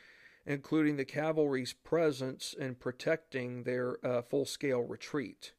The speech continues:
Stewart did mention in a letter to Cornwallis, he mentioned in this letter about a particular regret. And what do you think that particular regret was? N-,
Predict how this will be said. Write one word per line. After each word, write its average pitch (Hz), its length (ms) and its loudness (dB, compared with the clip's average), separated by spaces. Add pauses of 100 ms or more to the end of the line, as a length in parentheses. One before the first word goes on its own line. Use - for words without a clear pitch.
(1040)
Stewart 185 520 4
did 185 200 2
mention 165 560 0 (100)
in 139 280 -4 (100)
a 123 80 0
letter 147 380 2
to - 140 -10
Cornwallis, 123 1040 0 (2000)
he 147 200 -6
mentioned 180 500 0
in 151 260 -2
this 139 220 -4
letter 151 320 6
about 131 240 2
a 127 60 2
particular 123 580 -2
regret. - 680 -4 (920)
And 127 160 -4
what 160 100 0
do 175 40 2
you 165 60 2
think 160 180 -4
that 139 180 0
particular 131 480 -2
regret 120 440 -2
was? 107 500 -4 (2000)
N-, 135 100 -2